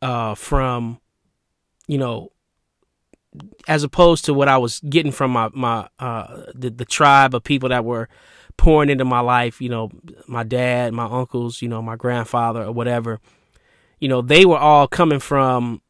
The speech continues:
you know, they were hands-on, they were accessible, and, you know, they, they laid a foundation and they gave a blueprint,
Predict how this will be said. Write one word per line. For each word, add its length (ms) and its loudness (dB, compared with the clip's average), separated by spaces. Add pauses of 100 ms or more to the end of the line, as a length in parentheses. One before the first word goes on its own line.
(100)
you 100 -4
know, 120 0
they 120 0
were 120 0
hands-on, 600 0
they 140 -2
were 120 -4
accessible, 880 -4 (480)
and, 480 -6
you 80 -6
know, 140 -6
they, 260 -2
they 200 -2
laid 280 2
a 40 -4
foundation 640 0
and 100 -4
they 100 -6
gave 220 -2
a 60 -6
blueprint, 600 -6